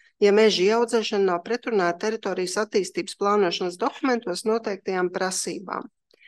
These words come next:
Ja minētajos dokumentos meža ieaudzēšana nav tieši norādīta, plānotās meža ieaudzēšanas atbilstība teritorijas attīstības plānošanas dokumentiem nosaka vietējā pašvaldība.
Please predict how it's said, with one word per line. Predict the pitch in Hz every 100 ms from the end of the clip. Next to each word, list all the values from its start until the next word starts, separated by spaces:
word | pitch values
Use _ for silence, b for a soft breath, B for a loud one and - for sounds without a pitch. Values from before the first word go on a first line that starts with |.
| B B
Ja | 226 262
minētajos | 240 208 170 196 185
dokumentos | 190 214 214 180 170 175 170 214
meža | 214 190 196
ieaudzēšana | 175 170 170 170 180
nav | 180 233 269
tieši | 269 240 -
norādīta, | 226 214 196 185 185 -
plānotās | 196 208 196 160 160 170
meža | 208 202 190 196
ieaudzēšanas | 175 - 170 185 175 -
atbilstība | 240 269 254 - 202 -
teritorijas | 214 208 190 185 185 214
attīstības | 214 196 180 - 185 -
plānošanas | 190 196 180 - 180 175
dokumentiem | 233 - 262 233 190 180
nosaka | 196 - - 185
vietējā | 196 190 175
pašvaldība. | 190 202 - - - - -